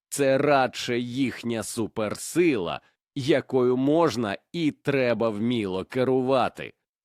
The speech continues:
Висадка мускарі в жовтні — одна з найприємніших і найлегших садових справ. Їхні цибулинки дуже дрібні, тож вам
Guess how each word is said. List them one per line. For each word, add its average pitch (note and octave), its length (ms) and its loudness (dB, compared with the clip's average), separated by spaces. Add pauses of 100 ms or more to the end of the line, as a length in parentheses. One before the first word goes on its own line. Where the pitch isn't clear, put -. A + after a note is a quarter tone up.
(540)
Висадка C3 540 0
мускарі D3 500 0
в D#3+ 60 0
жовтні — C#3 540 0 (240)
одна F3+ 420 2
з A2 100 -2
найприємніших E3 1160 0 (140)
і D#3 140 4
найлегших B2 920 2
садових G#2 560 -2
справ. - 420 -8 (380)
Їхні G2+ 460 -2
цибулинки A3 640 0
дуже F#3 360 2
дрібні, A2 560 0 (200)
тож G#3+ 240 4
вам G#3+ 360 2